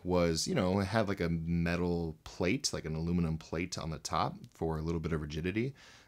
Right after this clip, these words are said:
but the rest of it was plastic, right? Which is the case with most of these, you know, mass-produced keyboards from Logitech, Razer, Corsair, whatever. This is a lot <laughs> nicer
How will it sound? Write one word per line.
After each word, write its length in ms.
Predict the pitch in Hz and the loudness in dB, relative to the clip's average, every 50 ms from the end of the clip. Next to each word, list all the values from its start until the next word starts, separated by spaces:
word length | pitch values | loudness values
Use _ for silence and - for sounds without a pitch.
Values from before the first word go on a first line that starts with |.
| - - | -4 2
but 220 | 90 98 85 - | 4 4 4 4
the 80 | 92 90 | 4 6
rest 240 | 101 113 107 - | 6 6 6 4
of 80 | 87 82 | 2 0
it 40 | 78 | -2
was 100 | 73 - | -4 -6
plastic, 500 | - - 78 - 58 - - - - - - | -4 -4 -4 -4 -2 -6 -8 -8 -10 -8 -6
right? 280 | 82 82 85 87 67 | -4 -2 -2 -2 -2
Which 220 | 80 90 90 - 123 | -2 -2 0 0 0
is 180 | 113 101 - | 0 0 -2
the 140 | - - 113 | -2 -4 -6
case 340 | - - 101 92 87 - - | -2 0 0 2 2 0 -2
with 80 | 87 | 0
most 400 | 85 87 87 85 85 - - - - - - - - _ _ - | 2 2 2 4 2 0 -2 -4 -8 -18 -20 -20 -20 _ _ -4
of 320 | - 90 85 80 78 80 | 0 0 0 0 0 0
these, 520 | 80 82 82 80 80 80 78 78 78 - - | 0 0 0 0 0 0 0 0 -2 -2 0
you 60 | 90 | 0
know, 280 | 78 76 73 76 78 78 - - | 0 0 -2 -4 -6 -8 -12 -10
mass-produced 1000 | - 80 82 85 82 85 85 80 82 80 - - - 85 80 78 78 78 - - - | -8 -4 0 2 2 2 2 2 0 -2 -4 -4 -2 -2 0 -2 -2 -4 -6 -8 -8
keyboards 480 | - - 98 82 73 73 67 69 67 | -2 -2 -2 0 0 -4 -6 -6 -8
from 300 | - - 76 71 69 69 | -6 -6 -6 -6 -6 -6
Logitech, 520 | 76 78 80 78 80 76 - 82 78 78 - | -6 -4 -4 -6 -6 -6 -4 -4 -4 -4 -6
Razer, 560 | - 85 80 76 76 76 69 76 73 73 76 | -8 -6 -6 -6 -4 -6 -6 -6 -6 -8 -8
Corsair, 480 | - - 78 73 - - 82 78 78 76 | -6 -8 -6 -4 -2 -2 -2 -2 -4 -4
whatever. 540 | 71 71 73 73 78 78 71 71 78 80 - - - - - - - - - _ _ | -4 -4 -4 -2 -4 -4 -4 -6 -10 -10 -12 -18 -20 -20 -20 -20 -20 -20 -20 _ _
This 480 | 85 92 123 156 156 - - - - - _ _ _ _ _ _ _ _ - | 6 8 8 10 10 6 2 0 -2 -4 _ _ _ _ _ _ _ _ 0
is 600 | 107 107 107 107 104 104 104 101 98 - - - | 4 6 6 6 6 6 6 4 4 2 0 0
a 200 | - 101 92 87 | 0 0 2 2
lot 540 | 82 85 85 82 87 92 92 135 - - - | 2 2 0 -2 -2 -2 0 0 0 0 0
<laughs> 0 | 113 | 0
nicer 580 | 110 92 101 113 101 - - - 76 73 - | 2 4 4 4 4 2 2 0 -2 -2 -4